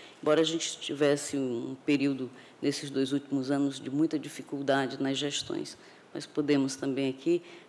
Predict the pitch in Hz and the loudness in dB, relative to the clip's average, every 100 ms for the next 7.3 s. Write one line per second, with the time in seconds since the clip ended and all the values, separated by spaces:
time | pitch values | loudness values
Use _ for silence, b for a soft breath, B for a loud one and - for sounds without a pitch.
0 | - 135 - - 135 - 147 143 - 151 | -12 -4 -2 0 0 2 2 2 -2 -2
1 | 139 135 131 135 - 139 131 139 151 147 | 2 0 0 -4 -6 -8 -4 2 4 4
2 | 135 127 143 - 143 - 131 127 - 151 | 2 -2 -4 -4 -6 -6 -4 -4 2 4
3 | 147 143 B B - - 156 139 131 - | 6 2 B B -10 -2 2 2 2 2
4 | 175 180 175 139 123 143 151 127 131 147 | 8 8 8 4 -2 -2 0 0 2 2
5 | 147 135 131 120 143 139 - 143 135 131 | 2 2 2 0 -2 -4 0 0 0 -4
6 | 143 143 139 135 131 135 127 - - 123 | -4 -2 0 0 0 -4 -6 -4 0 4
7 | 143 160 | 6 6